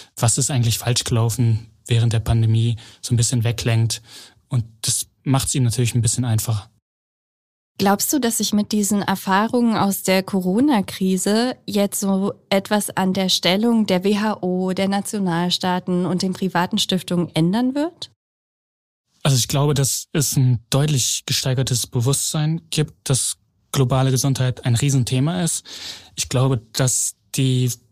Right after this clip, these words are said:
Speaker 1: Finanzierung der W H O sich wieder verbessern wird. Da sehen wir, glaube ich, auch schon die Anfänge. Ich glaube, Deutschland hat ihr Budget schon erhöht. Ich glaube, andere Länder werden das auch tun.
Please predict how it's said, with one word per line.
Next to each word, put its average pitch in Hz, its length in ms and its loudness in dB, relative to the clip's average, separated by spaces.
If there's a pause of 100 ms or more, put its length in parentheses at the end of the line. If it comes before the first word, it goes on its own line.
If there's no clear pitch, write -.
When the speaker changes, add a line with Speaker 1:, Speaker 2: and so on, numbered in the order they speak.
(100)
Speaker 1:
Finanzierung 127 840 2
der 120 120 2
W 123 180 2
H 143 120 -6
O 139 160 2
sich 143 240 0
wieder 151 140 0
verbessern 160 560 0
wird. 160 260 -2 (480)
Da 113 120 2
sehen 127 160 2
wir, 135 80 2
glaube 120 180 0
ich, 120 100 -4
auch 139 100 -2
schon 123 500 0
die 117 200 2
Anfänge. 127 600 0
Ich - 80 -20
glaube, - 160 -6
Deutschland 113 400 0
hat 113 280 -4 (420)
ihr 123 100 0
Budget 123 360 2
schon 127 360 2
erhöht. 131 540 0 (340)
Ich - 60 -12
glaube, 113 160 0
andere 123 220 4
Länder 120 260 2
werden 117 160 2
das 117 220 0
auch 131 180 -2
tun. 143 400 2